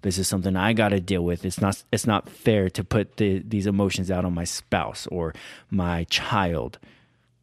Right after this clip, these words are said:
They are aware of their impact that their emotions have on others. When you stop using your emotion, when you stop using your emotions, rather,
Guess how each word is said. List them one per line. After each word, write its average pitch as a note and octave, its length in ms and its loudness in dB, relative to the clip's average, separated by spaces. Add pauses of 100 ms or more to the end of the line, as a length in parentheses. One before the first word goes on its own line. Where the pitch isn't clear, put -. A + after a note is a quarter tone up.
(380)
They G2 260 4
are G2+ 280 2
aware F#2+ 880 2 (160)
of G2 180 2
their G2+ 300 4
impact A2+ 720 0 (920)
that F#2 160 0
their G2+ 140 2
emotions G#2 440 2
have F2+ 400 -2 (240)
on F#2 360 2 (380)
others. F#2 500 0 (1400)
When G#2 200 4
you A2 120 4
stop C#3+ 440 2
using B2 520 6
your A2+ 220 6
emotion, G2 880 2 (1200)
when G#2 100 2
you G2+ 60 2
stop A#2+ 260 2
using A2+ 220 4
your G2 120 4
emotions, G2 1160 4 (340)
rather, E2 500 -2